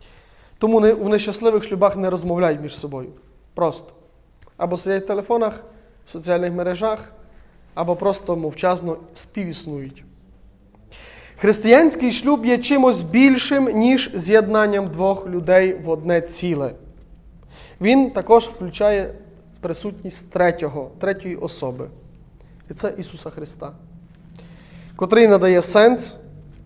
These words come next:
котрий провадить, котрий керує стосунками. Коли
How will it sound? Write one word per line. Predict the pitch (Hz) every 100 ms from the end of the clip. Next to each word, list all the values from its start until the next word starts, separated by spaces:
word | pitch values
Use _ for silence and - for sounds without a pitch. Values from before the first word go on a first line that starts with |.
| -
котрий | 190 196 190
провадить, | 190 160 170 185 220 - - - - -
котрий | - 170 180
керує | 185 - 185 196 170 147
стосунками. | - - - 156 151 143 135 - - - - - -
Коли | 214 247 240 180